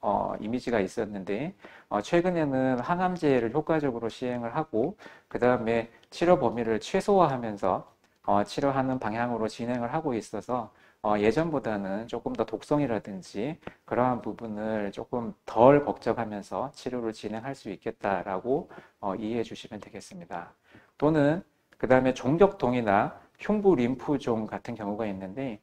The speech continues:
어, 항암제를 시행을 했었고, 하지만 또 항암제를 시행하면은 가끔씩 또 이렇게 내성이 생기거나 잘 반응하지 않는 경우도 있을 수 있습니다.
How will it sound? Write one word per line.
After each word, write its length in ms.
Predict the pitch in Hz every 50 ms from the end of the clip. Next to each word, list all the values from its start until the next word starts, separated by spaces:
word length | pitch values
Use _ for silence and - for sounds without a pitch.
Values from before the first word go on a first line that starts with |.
| _ _ _ _ - - _ -
어, 600 | - 117 113 113 110 110 107 101 98 95 90 - -
항암제를 600 | - 175 175 190 196 196 - 165 151 135 131 127
시행을 800 | - - 160 156 160 156 156 147 139 139 131 127 117 107 113 -
했었고, 640 | 113 - - 160 - - - 110 113 151 185 - - - - _ _
하지만 540 | - 156 156 160 139 143 135 135 135 120 - - -
또 100 | 131 123
항암제를 640 | - 170 175 185 185 185 160 156 143 135 127 123
시행하면은 640 | 120 - - 156 151 151 151 156 151 151 135 127 120 -
가끔씩 720 | - - - - 160 170 - - - 123 143 180 - - - _ - - - - _ _
또 140 | - 120 113
이렇게 500 | 113 113 113 - - 113 104 95 - - -
내성이 440 | 107 113 135 - 190 196 196 175
생기거나 720 | - 165 156 151 147 135 104 104 98 101 117 123 110 95 -
잘 220 | - - 107 110
반응하지 560 | - - 101 110 131 147 156 170 196 190 190
않는 320 | 160 113 104 110 120 139 151
경우도 320 | - 113 113 123 127 113
있을 240 | 92 82 - 135 131
수 140 | - - 110
있습니다. 580 | 90 - - - - 98 92 90 92 92 92